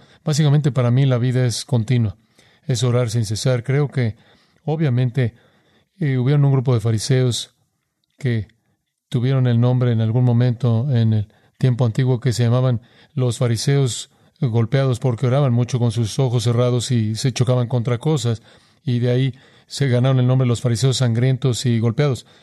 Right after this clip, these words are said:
Pero cuando leemos en la Biblia, "orar sin cesar", obviamente no quiere decir que cierres los ojos y choques con todo, todo el tiempo. Es una conciencia de Dios. Es exactamente lo que dije hace un momento,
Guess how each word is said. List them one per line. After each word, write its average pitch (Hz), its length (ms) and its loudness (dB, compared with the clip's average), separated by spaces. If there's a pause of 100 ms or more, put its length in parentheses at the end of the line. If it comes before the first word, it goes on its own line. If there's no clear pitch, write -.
(100)
Pero 135 140 -2
cuando 131 220 0
leemos 143 240 0
en 127 80 2
la 123 60 2
Biblia, 135 260 2
"orar 131 180 0
sin 131 120 -2
cesar", 113 280 -2
obviamente 127 340 0
no 120 100 2
quiere 127 100 0
decir 120 240 -2
que 139 100 -4
cierres 147 280 -2
los 120 200 0
ojos 127 260 -2
y 120 100 -2
choques 127 340 -2
con 117 160 -2
todo, 127 180 -2
todo 123 140 0
el 117 80 -2
tiempo. 147 340 0 (380)
Es - 160 -2
una 165 140 0
conciencia 131 520 0
de 123 80 0
Dios. 127 320 0 (340)
Es 120 140 -4
exactamente 139 480 0
lo 120 100 0
que 123 100 0
dije 123 180 0
hace 123 180 0
un 123 60 4
momento, 120 500 2